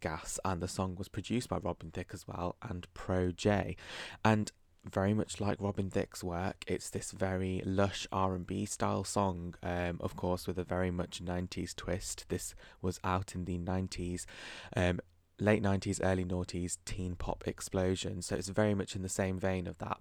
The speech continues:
but like a lot of the debut album tracks on Christina's album, has this R and B flavour to it. And this is probably one of the more R and B leaning songs in terms of the genre,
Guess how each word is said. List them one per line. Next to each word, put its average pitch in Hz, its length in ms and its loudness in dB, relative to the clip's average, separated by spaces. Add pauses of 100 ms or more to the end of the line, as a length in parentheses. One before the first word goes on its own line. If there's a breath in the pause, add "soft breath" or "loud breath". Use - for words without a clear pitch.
but - 340 2 (240 loud breath)
like 98 280 2
a 104 40 2
lot 98 100 4
of 87 60 -8
the 98 80 2
debut 92 360 2
album 87 300 -2
tracks - 320 -6
on 90 80 -2
Christina's 85 480 -6
album, 90 400 -4
has 90 200 -2
this - 240 -4
R 90 200 0
and 85 100 -4
B 87 120 -2
flavour 90 420 -2
to - 240 -6
it. - 260 -6 (380 loud breath)
And 127 140 0
this 175 140 -2
is 202 100 2
probably 143 360 2
one 117 160 4
of 101 120 4
the 98 80 4
more 95 300 4
R 95 300 6
and 90 200 0
B 92 420 2
leaning 92 540 0
songs 90 640 0
in 95 160 0
terms 101 320 2
of 95 100 2
the - 80 -4
genre, 104 480 -4